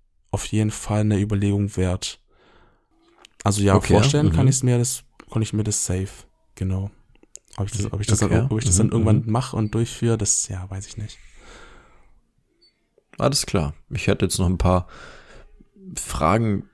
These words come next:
Speaker 2: einfach noch vertiefend gestellt, aber das sind ja nur fünf Fragen und ich möchte die anderen nicht opfern, deswegen machen wir weiter. Ähm, was wundert dich häufig bei anderen Menschen?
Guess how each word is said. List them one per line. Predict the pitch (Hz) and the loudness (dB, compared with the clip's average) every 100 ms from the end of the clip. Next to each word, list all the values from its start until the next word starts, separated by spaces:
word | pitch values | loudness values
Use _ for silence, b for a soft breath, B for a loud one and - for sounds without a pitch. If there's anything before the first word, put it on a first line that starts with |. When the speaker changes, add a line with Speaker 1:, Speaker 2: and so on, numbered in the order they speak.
| _ - | _ -2
Speaker 2:
einfach | 95 101 | 0 2
noch | 92 87 | 0 0
vertiefend | - 90 - 135 127 113 | 0 -2 2 2 2 -2
gestellt, | - - 135 - | -4 2 2 2
aber | 117 104 | 2 2
das | 104 - | 4 4
sind | 110 | 4
ja | 104 | 4
nur | 101 | 4
fünf | 98 - 104 - | 2 2 0 0
Fragen | - - - 80 | -6 -6 -4 -2
und | - | -2
ich | - | 0
möchte | 92 - | 0 2
die | 87 | 2
anderen | - 90 85 | 2 2 2
nicht | 87 | 2
opfern, | - 101 - 101 92 B B B | 0 0 2 0 0 B B B
deswegen | 95 - 92 82 | -4 2 4 4
machen | 85 80 | 2 2
wir | 87 | 2
weiter. | 80 82 - - 87 B B B B B B B B - | 2 2 0 -4 -6 B B B B B B B B -10
Ähm, | - 98 95 92 - - _ _ _ _ _ _ _ | 0 2 2 2 -4 -10 _ _ _ _ _ _ _
was | - 87 90 131 - - - _ _ _ | -4 2 4 4 4 4 2 _ _ _
wundert | 101 87 127 135 107 - - | -2 4 4 6 4 2 -2
dich | 101 95 - - - | 0 0 -2 -4 2
häufig | 101 104 104 98 - | 2 2 0 -2 -2
bei | 87 85 - | 0 0 2
anderen | 98 107 98 92 87 | 2 4 2 2 0
Menschen? | 85 98 - - 87 - | 0 0 -2 -4 -6 -10